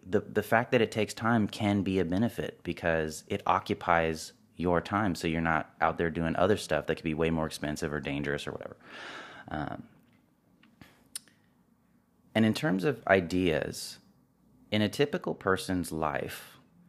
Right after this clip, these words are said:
they're surrounded by a certain bubble of society. The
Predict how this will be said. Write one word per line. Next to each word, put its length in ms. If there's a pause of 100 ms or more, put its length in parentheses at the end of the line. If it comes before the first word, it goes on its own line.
(180)
they're 340
surrounded 500
by 140
a 80
certain 600 (220)
bubble 440
of 120
society. 760 (640)
The 560